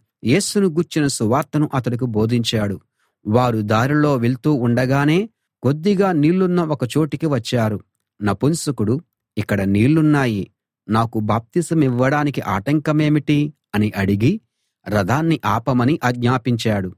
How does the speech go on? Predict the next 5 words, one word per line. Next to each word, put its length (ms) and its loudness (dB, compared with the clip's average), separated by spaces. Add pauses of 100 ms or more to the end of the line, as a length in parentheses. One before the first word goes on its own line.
(140)
ఫిలిప్పు, 680 0
నపుంసకుడు 840 0
ఇద్దరూ 400 0
నీటిలోకి 600 0
దిగారు. 500 0